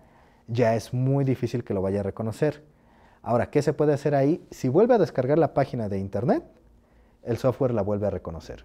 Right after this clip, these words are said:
Es más, si descarga todo el libro de internet, si ni siquiera es un niño, si es alguien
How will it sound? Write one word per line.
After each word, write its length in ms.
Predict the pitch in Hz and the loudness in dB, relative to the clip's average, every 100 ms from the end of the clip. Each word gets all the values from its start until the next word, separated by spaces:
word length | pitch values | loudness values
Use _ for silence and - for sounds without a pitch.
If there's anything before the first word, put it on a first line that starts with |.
| - | -6
Es 120 | 139 | -2
más, 140 | 147 | -2
si 80 | 143 | -2
descarga 360 | 135 - 180 185 | -4 -2 0 2
todo 180 | 185 175 | 4 4
el 80 | |
libro 240 | 156 156 151 | 4 4 4
de 80 | 120 | 2
internet, 520 | 104 101 101 143 - | 0 -2 0 -2 -4
si 120 | 110 | -6
ni 80 | 101 | -8
siquiera 260 | - 131 | -6 -6
es 100 | 131 | -6
un 80 | 113 | -6
niño, 180 | 110 127 | -6 -6
si 140 | - | -6
es 100 | 110 | -6
alguien 300 | 123 117 113 | -4 -4 -6